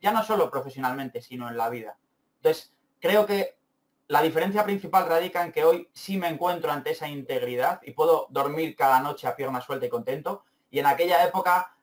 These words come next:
era consciente de que, aun haciéndolo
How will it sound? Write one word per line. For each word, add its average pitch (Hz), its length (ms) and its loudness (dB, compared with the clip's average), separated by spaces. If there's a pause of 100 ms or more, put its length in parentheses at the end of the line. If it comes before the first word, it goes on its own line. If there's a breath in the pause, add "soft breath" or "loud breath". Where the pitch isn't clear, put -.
(100)
era 175 200 2
consciente 180 500 -4
de 175 140 -4
que, 143 280 -6
aun 151 240 -2
haciéndolo 165 760 -2